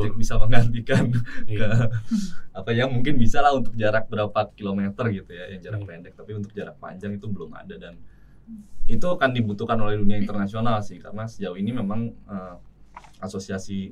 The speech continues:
Speaker 1: pesawat, eh, penerbangan internasional juga mem-, eh, bilangnya bahwa itu merupakan sustainable fuel yang mereka approve gitu,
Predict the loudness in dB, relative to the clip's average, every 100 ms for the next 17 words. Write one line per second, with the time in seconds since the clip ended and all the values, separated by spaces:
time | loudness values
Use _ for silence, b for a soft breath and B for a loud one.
0 | -18 -18 -14 -12 -12 -12 -12 -10 -12 -12
1 | -12 -12 -12 -14 -18 -12 -10 -10 -10 -14
2 | b b b _ -12 -6 -4 -4 -6 -10
3 | -14 -18 -20 -16 -6 -4 -2 -4 -8 -10
4 | -10 -12 -8 -8 -10 -12 -16 -16 -20 _
5 | _ _ _ _ _ _ -20 -14 -10 -8
6 | -6 -8 -8 -8 -8 -8 -10 -10 -14 -14
7 | -14 -12 -16 -12 -12 -10 -12 -16